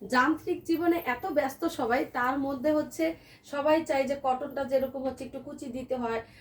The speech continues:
বা মার্ক দিতে হয় ব্যবহারের পরে। সিল্কটা আমরা এজন্যই বেশি পরি, যেন হুটহাট করে তৈরি হতে পারি, তাড়াতাড়ি করে রেডি হতে পারি। অনেক চমৎকার একটা শাড়ি, ভালো লাগলে এটা পারচেজ করতে পারবেন। তো আমি এই ভিডিওতে আরও তিনটা শাড়ি দেখাই দিচ্ছি,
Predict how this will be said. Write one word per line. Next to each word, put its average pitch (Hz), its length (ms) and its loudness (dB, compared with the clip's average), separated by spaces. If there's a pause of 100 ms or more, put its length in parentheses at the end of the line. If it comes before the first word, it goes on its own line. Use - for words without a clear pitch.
(140)
বা 220 160 -4
মার্ক 233 380 2
দিতে 247 220 -6
হয় 233 420 0
ব্যবহারের 226 560 0
পরে। 226 340 0 (260)
সিল্কটা 330 500 6
আমরা 302 180 4
এজন্যই 269 380 2
বেশি 254 260 -2
পরি, 240 300 -2
যেন 240 260 -2
হুটহাট 285 460 -6
করে 262 140 -4
তৈরি 254 320 0
হতে 254 220 -2
পারি, 240 360 -8
তাড়াতাড়ি 226 460 -4
করে 226 260 -2 (360)
রেডি 247 360 0
হতে 254 320 0
পারি। - 240 -8 (300)
অনেক 349 300 4
চমৎকার 339 460 0
একটা 349 200 -4
শাড়ি, 330 280 0
ভালো 285 280 2
লাগলে 285 240 -2
এটা 277 120 -2
পারচেজ 262 360 -4
করতে 269 220 -10
পারবেন। 320 260 0
তো - 80 -4
আমি 240 200 4
এই 254 220 2
ভিডিওতে 277 380 0
আরও 247 180 2
তিনটা 254 360 0
শাড়ি 277 200 0
দেখাই 262 320 0
দিচ্ছি, 262 340 0